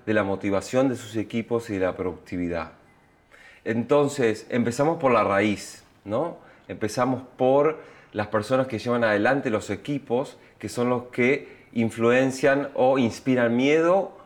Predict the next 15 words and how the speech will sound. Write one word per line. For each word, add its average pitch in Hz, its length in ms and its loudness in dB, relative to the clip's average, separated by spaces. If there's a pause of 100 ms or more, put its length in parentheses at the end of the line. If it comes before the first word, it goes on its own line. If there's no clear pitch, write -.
(120)
o 107 120 -2
inspiran 113 420 0
confianza. 92 880 -6 (340)
Empezamos 131 580 0 (140)
con, 147 360 4 (500)
eh, 120 320 4
el 127 200 4
líder 139 460 2
que, 143 640 0
cuando 117 300 2
escucha 139 380 0
un 127 120 0
caso 131 300 0
de 120 60 4
bullying, 147 600 2